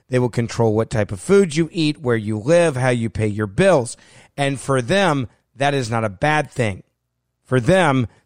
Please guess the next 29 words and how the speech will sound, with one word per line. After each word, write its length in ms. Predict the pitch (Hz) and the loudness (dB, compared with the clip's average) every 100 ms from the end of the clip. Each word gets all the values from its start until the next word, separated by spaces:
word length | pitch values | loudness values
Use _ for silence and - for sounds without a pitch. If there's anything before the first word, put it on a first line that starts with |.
| _ | _
that 140 | 139 | 0
is 180 | 135 110 | 0 -4
government 640 | 107 156 180 190 190 165 | -6 2 2 4 0 -2
control. 540 | - 147 - 175 151 117 | -4 -6 0 2 4 2
Remember 540 | 113 123 165 185 175 _ _ _ _ - | 0 0 2 2 0 _ _ _ _ -2
Barack 300 | 127 131 135 | 0 0 2
Obama, 580 | 143 120 127 143 175 | 0 2 2 2 2
the 220 | 160 127 95 _ _ | 2 -2 -4 _ _
food 300 | _ 196 220 | _ -2 -2
stamp 340 | - 202 190 - | -2 -2 -2 0
president? 680 | 190 196 214 254 254 - - _ _ _ _ - | 2 2 2 0 -4 -10 -20 _ _ _ _ -4
Remember 240 | 151 170 | 2 4
when 200 | 151 131 | 4 2
Jesse 300 | 135 147 143 | 0 0 -4
Jackson 480 | 123 147 147 - 139 | -2 -2 -2 -6 -8
said 300 | - 147 143 | 0 0 0
from 160 | 131 | -2
a 60 | 120 | -2
church 480 | 104 - 170 185 - | -6 0 0 0 -2
pulpit, 480 | 170 196 139 131 - _ _ _ | 0 0 0 -2 -6 _ _ _
"It 80 | 139 | -4
is 140 | 139 | 0
an 160 | 143 151 - | -2 -4 -2
honor 460 | 165 175 151 113 _ _ _ | 2 2 0 -2 _ _ _
to 140 | 127 | -6
be 240 | 120 127 135 | -2 -2 -2
a 120 | 127 | -4
food 380 | - 117 113 - | -2 -2 -2 -4
stamp 400 | - 117 107 | -6 -2 -2